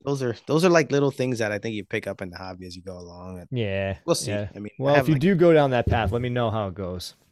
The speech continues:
Speaker 1: For sure, yeah, for sure. I'll let you know 'cause, um, like I said, I'm, I'm pretty sure I'm, I'm going to, going to do that. Um, I'm actually gonna see, uh, I'm going to the Philly show this weekend. There's a guy there I wanna
Speaker 2: Nice.
Speaker 1: talk to about it.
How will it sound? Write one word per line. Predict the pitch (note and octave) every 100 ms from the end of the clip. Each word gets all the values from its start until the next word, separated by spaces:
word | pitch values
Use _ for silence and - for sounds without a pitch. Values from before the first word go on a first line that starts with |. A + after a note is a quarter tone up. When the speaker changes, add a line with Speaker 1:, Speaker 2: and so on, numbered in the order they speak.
| _
Speaker 1:
For | C3+
sure, | - C#3 G#2+
yeah, | G#2 G2+ F#2+
for | -
sure. | A2 G#2+ F#2+
I'll | G#2+
let | A2 G#2
you |
know | G2 F#2+
'cause, | G2+
um, | G2+ F#2 E2 _ -
like | A#2+
I | A2+
said, | B2
I'm, | A#2 G#2
I'm | A2+ G#2
pretty | - C#3+
sure | C3 -
I'm, | A2+ E2
I'm | A2
going | G#2 G#2
to, | G2+ - _ -
going | A2
to | G#2
do | F#2+ G2
that. | F#2+ F#2+ -
Um, | F#2 F2 -
I'm | A#2 B2+
actually | D3+ -
gonna | B2 A2
see, | - A2+ G#2+ _ _ _ _ -
uh, | G#2+ G2+ A#2+ - _ _ _ -
I'm | A2
going | A2+ A#2+
to | A2
the | G2+
Philly | - A2+
show | G2+ G2+
this | G2 F#2+
weekend. | - G#2 G2+ G2
There's | G2+
a | G2+
guy | G2+ G2+
there | G2+
I | G#2
wanna | G2+
Speaker 2:
Nice. | F2
Speaker 1:
talk | - G2+
to | -
about | G2 G2+ G2
it. | G2